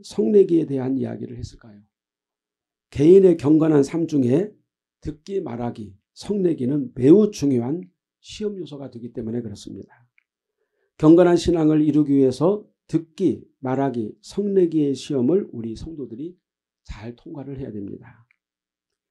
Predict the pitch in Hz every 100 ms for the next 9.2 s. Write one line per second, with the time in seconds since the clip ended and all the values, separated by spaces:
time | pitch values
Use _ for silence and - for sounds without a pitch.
0 | _ - 131 135 147 156 147 131 139 127
1 | 117 135 185 - _ 113 120 123 123 110
2 | 123 113 110 135 - 123 - 123 107 104
3 | _ _ _ _ _ _ _ _ _ 110
4 | 113 151 196 190 165 175 170 165 185 196
5 | - _ _ 131 156 165 156 147 143 135
6 | 135 123 139 139 98 _ _ _ 123 143
7 | 165 190 156 113 110 107 131 117 _ _
8 | _ 113 104 113 95 104 110 107 98 92
9 | 110 -